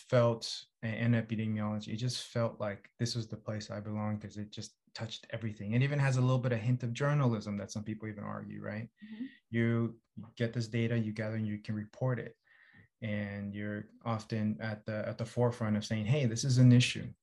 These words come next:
Speaker 1: You know, um, the numbers suggest this.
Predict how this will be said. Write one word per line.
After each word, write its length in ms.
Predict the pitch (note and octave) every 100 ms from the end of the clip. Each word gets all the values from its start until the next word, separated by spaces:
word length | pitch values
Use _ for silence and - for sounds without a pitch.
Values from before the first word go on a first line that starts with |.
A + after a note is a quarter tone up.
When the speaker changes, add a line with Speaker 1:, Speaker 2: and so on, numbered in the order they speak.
| _ _ _ _ A2
Speaker 1:
You 80 |
know, 260 | G#2 G#2 G#2
um, 460 | G#2 G#2 G#2+ G#2 - - - - A#2
the 100 | A2
numbers 400 | A#2 A#2 B2 A#2+
suggest 480 | - G#2+ A2 A2+ -
this. 400 | A2 - - -